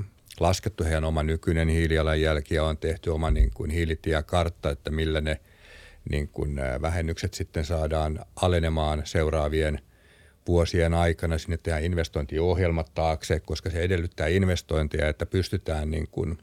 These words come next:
tota, etenemään sen, äh, hiilijalanjälki alenemaan,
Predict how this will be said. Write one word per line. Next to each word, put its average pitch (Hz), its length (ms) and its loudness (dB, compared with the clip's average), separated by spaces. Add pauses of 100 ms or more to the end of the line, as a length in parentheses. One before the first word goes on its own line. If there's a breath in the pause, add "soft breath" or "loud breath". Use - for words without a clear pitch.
(1000)
tota, 80 420 0 (1900 loud breath)
etenemään 117 580 8
sen, 104 340 6
äh, 95 320 6 (960 loud breath)
hiilijalanjälki 90 800 2
alenemaan, 85 540 2